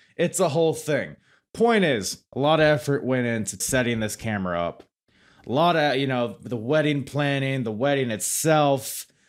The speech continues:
I watched the show a month ago. I'm sitting here my first podcast as a married man. Sit down.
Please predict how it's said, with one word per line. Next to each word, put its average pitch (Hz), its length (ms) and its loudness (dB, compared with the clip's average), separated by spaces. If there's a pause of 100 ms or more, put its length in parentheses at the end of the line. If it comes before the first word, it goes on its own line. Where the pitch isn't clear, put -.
(120)
I 113 100 -4
watched 147 420 0
the 131 80 -2
show 131 340 0
a 101 60 0
month 135 500 2
ago. 127 600 0 (140)
I'm 120 120 -2
sitting 196 340 2
here 147 380 0 (240)
my 123 180 -4
first 196 480 0
podcast 120 720 0
as 92 160 -6
a 98 100 -2
married 123 540 2
man. 90 560 -4 (880)
Sit - 500 0
down. 160 560 2